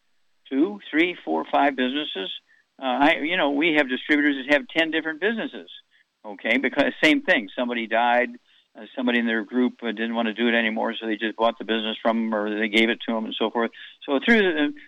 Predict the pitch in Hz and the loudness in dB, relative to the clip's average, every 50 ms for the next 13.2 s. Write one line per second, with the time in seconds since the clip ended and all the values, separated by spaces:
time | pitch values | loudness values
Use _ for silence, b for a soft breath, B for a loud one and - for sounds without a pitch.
0 | B B - 151 139 147 160 175 180 170 147 - - 208 214 185 147 120 131 123 | B B -4 0 4 6 8 8 8 6 4 2 0 -2 -2 -2 -4 -4 -2 -2
1 | 120 117 - 127 127 135 135 131 131 135 135 135 131 - 131 123 - - 131 123 | -2 -2 -4 -2 0 2 2 2 2 2 2 0 -2 -4 -8 -10 -6 -2 0 0
2 | 123 120 - - 117 120 120 110 - 120 117 - 117 117 120 117 - - 117 117 | 0 0 0 -2 -2 -2 -2 -4 -6 -8 -6 -2 0 0 0 0 0 0 0 0
3 | 120 113 - 120 113 110 107 110 113 113 110 104 127 160 175 147 113 - 123 123 | 0 0 2 2 2 2 0 -2 -4 -4 -2 -2 0 0 0 0 -2 -2 -2 -2
4 | 123 123 - B B B B B B B - 185 185 196 196 190 - B B B | -2 -4 -6 B B B B B B B -2 0 0 0 0 -2 -8 B B B
5 | B - - 226 233 208 196 196 190 180 185 180 - 175 170 170 165 b b b | B -4 0 0 2 4 4 4 6 6 4 4 2 -2 -2 -4 -6 b b b
6 | b b b b b b _ - - 175 170 175 175 147 160 165 160 - - 170 | b b b b b b _ -6 0 2 4 4 4 4 4 2 2 2 2 2
7 | 165 156 170 165 156 - - 233 226 123 110 113 123 127 135 151 156 - 156 151 | 2 4 2 2 2 0 0 2 2 2 2 0 0 2 2 2 2 0 0 -4
8 | 151 151 143 - 160 156 - 160 151 - 165 170 165 - - 156 147 139 - - | -4 -4 -2 -2 -2 0 0 0 0 2 0 0 0 -2 -2 -2 -2 -2 -2 0
9 | 165 165 160 156 156 170 170 165 143 139 135 135 135 135 127 120 113 - 147 147 | 2 4 4 4 2 0 -4 -4 -2 -2 -2 -2 -4 -4 -6 -6 -2 0 2 2
10 | 156 143 143 139 139 151 151 147 - - 143 139 135 131 - 147 143 143 143 147 | 2 0 -2 -2 -2 -2 -2 -2 -2 0 0 0 0 -2 0 2 4 4 4 2
11 | 143 135 123 123 - 143 139 135 135 135 135 143 143 143 131 120 113 - 139 143 | 2 -2 -2 -2 0 0 2 2 2 2 2 2 2 0 -2 -2 -2 -2 -2 -2
12 | 147 143 _ b b b b b b b b b b - - 147 147 139 - 160 | -2 -4 _ b b b b b b b b b b -8 -4 -2 -2 0 2 2
13 | 151 156 151 - | 2 2 2 0